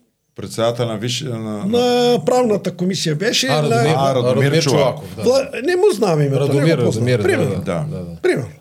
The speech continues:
Speaker 3: Радо Чолаков, както
Speaker 2: Ра-,
Speaker 3: някой
Speaker 2: няма
Speaker 3: го нарича.
Speaker 2: значение.
Speaker 3: Да, да.
Speaker 2: Айде, деветдесет на сто да се фаним на бас. Дали няма да стане,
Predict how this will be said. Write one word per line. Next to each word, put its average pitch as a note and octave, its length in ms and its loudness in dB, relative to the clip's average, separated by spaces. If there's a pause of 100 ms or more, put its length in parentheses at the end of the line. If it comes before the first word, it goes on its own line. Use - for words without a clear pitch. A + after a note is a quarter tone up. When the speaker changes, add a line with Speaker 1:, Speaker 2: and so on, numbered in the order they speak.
(200)
Speaker 3:
Радо A2+ 260 0
Чолаков, F2 440 -10
както B3+ 200 -4
Speaker 2:
Ра-, G#3+ 100 -2
Speaker 3:
някой G3+ 280 -8
Speaker 2:
няма G#4+ 120 2
Speaker 3:
го G#4 60 2
нарича. D3+ 180 0
Speaker 2:
значение. C3+ 300 -2
Speaker 3:
Да, G#2+ 80 -4
да. F2+ 260 -8
Speaker 2:
Айде, D#4 260 0
деветдесет A#3 440 -4
на A3 120 -2
сто C#3+ 280 -6
да D3+ 120 -8
се D#3 160 -4
фаним F#3 320 -2
на C#3+ 120 -2
бас. D3 460 -10 (960)
Дали G#3 200 -2
няма A#3 260 0
да E3 100 4
стане, E3+ 480 -4